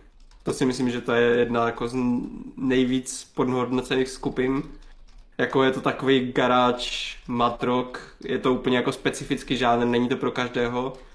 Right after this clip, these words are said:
ale já to totálně miluju. A potom písničkářství, tak tam hlavně Els, to je prostě moje, totálně. A z elektronické hudby třeba M osmdesát tři, Daft Punk a takové. A,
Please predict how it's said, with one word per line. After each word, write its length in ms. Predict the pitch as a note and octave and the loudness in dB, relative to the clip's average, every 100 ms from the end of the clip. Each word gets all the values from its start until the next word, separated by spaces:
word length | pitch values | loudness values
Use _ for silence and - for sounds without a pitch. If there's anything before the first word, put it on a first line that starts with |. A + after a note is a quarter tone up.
| - | -10
ale 140 | A#2 A#2 | -2 0
já 60 | |
to 80 | A2 | 0
totálně 380 | A#2 A#2 A#2 A#2+ | -2 0 2 2
miluju. 480 | A#2 A#2 A#2+ C3+ - - - - - - - - - | 2 2 0 -4 -10 -20 -20 -20 -20 -20 -20 -20 -4
A 300 | A#2+ A#2 A#2+ | 2 4 4
potom 280 | B2 C#3+ C3+ | 2 0 0
písničkářství, 1080 | D3 C#3+ D#3 C#3 D3 A2+ - - C3+ D3+ F#3 - - - | -2 -2 0 0 0 0 -2 -2 0 2 -2 -10 -20 -12
tak 180 | A#2+ | -10
tam 320 | - B2 B2 B2 | -2 0 0 0
hlavně 320 | B2 B2+ B2 | 0 0 0
Els, 640 | A#2+ B2 E3 - - - - - - - - - - | 2 2 2 -2 -10 -14 -20 -20 -20 -20 -20 -20 -14
to 60 | B2 | -6
je 180 | A2+ A2+ | -4 -6
prostě 400 | C3+ - - A#2+ A#2+ A#2 | -8 -12 -6 -2 0 -2
moje, 400 | A#2+ A#2 B2 D#3+ - | -2 -2 -2 -6 -10
totálně. 560 | - A#2 A#2 B2 C#3 D#3+ - _ _ - - - | -10 -4 -2 -2 -4 -6 -14 _ _ -20 -20 -4
A 240 | A#2+ A#2+ | 2 4
z 100 | A#2+ | 4
elektronické 560 | D3 C#3 C#3 C3+ - C3+ | 2 4 4 4 2 0
hudby 360 | C3 C3 A#2+ B2+ | 2 0 4 2
třeba 320 | - B2 A#2+ | 2 2 4
M 160 | C#3+ | 4
osmdesát 580 | C3+ C#3+ C3+ B2 B2+ A#2 | 0 2 0 0 2 0
tři, 500 | - - A2+ A#2 A#2 - - - - | 0 -2 -2 -2 -4 -10 -20 -20 -8
Daft 360 | B2 B2 - | -2 -2 -2
Punk 400 | - A2+ A#2 A2+ | 4 4 4 0
a 60 | A2+ | -4
takové. 540 | A2+ A2 A#2+ A#2 A#2+ A#2+ - - - - - - - - - - | -6 -2 2 2 2 -4 -14 -20 -20 -20 -20 -20 -20 -20 -16 -2
A, 560 | B2+ A#2+ A#2 A#2 A#2 | 2 6 6 6 4